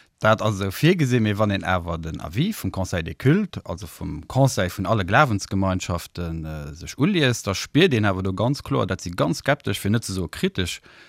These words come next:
sind mit dem Programm, so wie im Moment viel gesehen ist. Da, da so gar nicht der Konsens auch gibt, der von der Regierung immer so durchgestaltet wird, was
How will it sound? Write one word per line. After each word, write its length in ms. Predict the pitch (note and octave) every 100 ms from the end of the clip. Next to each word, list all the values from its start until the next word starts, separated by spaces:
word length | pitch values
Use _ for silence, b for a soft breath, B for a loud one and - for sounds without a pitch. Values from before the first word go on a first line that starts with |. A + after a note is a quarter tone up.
| B
sind 240 | B F#2+ A#2+
mit 180 | G2 A2+
dem 140 | A#2+
Programm, 480 | G#2+ F#2 F#2 A#2+ A#2
so 160 | G2+
wie 60 | G2
im 60 | F#2
Moment 500 | F2+ F#2 F#2+ F#2+ - B B
viel 240 | - C#3+ A2+
gesehen 280 | F#2 E2+
ist. 220 | D#2+ D#2+ G#2+
Da, 60 |
da 140 | G2 F#2
so 140 | G2+
gar 120 | C3+
nicht 220 | D3 G#2+
der 100 | A#2
Konsens 640 | G#2+ G#2 F#2+ F#2+ A#2 A#2 -
auch 220 | F2 F2+
gibt, 400 | F#2 B2 C#3+ - - B B
der 180 | B F#2+
von 140 | F2+ F2+
der 140 | F2+
Regierung 340 | F2+ A#2 G2
immer 160 | F#2+ F#2
so 80 | E2+
durchgestaltet 640 | F#2+ D3+ A2 G2 G#2+ G2
wird, 160 | F#2
was 100 | -